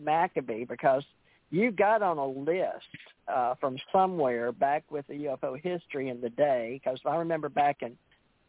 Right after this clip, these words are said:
when I was active in MUFON, and we had Bigelow involved and the Star, uh, what do we call them? Star something investigators, but it was James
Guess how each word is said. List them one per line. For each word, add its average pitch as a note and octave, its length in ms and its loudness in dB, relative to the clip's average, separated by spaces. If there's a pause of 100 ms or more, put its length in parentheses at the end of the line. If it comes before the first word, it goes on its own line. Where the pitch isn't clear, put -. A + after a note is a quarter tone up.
when D3+ 120 4
I E3 140 6
was C#3 220 4 (160)
active D#3+ 560 2
in B2+ 220 -4
MUFON, C#3 840 0 (120)
and B2+ 380 -4
we D3 180 -2
had B2+ 240 2
Bigelow D#3 500 0
involved C#3+ 600 2
and A#2 200 -10
the G#2+ 200 -6 (180)
Star, D#3 440 4 (880)
uh, A2+ 360 2
what E3+ 160 0
do G3 60 -2
we E3 80 -2
call C#3 300 0
them? A#2+ 240 -8 (140)
Star D#3 480 2 (160)
something D#3 340 -4
investigators, B2 1000 -4
but A#2+ 180 2 (500)
it B2+ 120 6
was B2+ 240 4
James F3 300 2